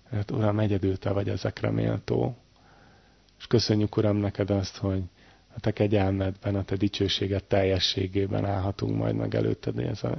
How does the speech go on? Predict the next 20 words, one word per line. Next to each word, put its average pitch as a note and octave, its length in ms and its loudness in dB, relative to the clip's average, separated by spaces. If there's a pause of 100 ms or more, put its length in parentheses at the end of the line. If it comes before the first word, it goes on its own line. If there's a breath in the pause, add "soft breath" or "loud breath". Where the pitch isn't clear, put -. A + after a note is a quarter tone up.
egy G#2 160 -2
napon. G#2 640 -2 (960 soft breath)
Szeretnénk, G2+ 640 2
Uram, G2 380 2 (880 soft breath)
ragaszkodni G#2 760 2
Te A#2 140 -2
hozzád, A2 460 0
és G#2+ 180 2
bízni A2 440 2
Te A#2 140 0
benned. A#2 560 -2 (800 soft breath)
Óvd A#2 200 6
meg G#2+ 140 2
minket, G#2 420 -2
Uram, G2+ 220 2
attól, G2+ 360 0
hogy G2 180 0
a G2+ 140 -2
saját G2 640 2 (360)
gyengeségünkre, G2+ 1200 0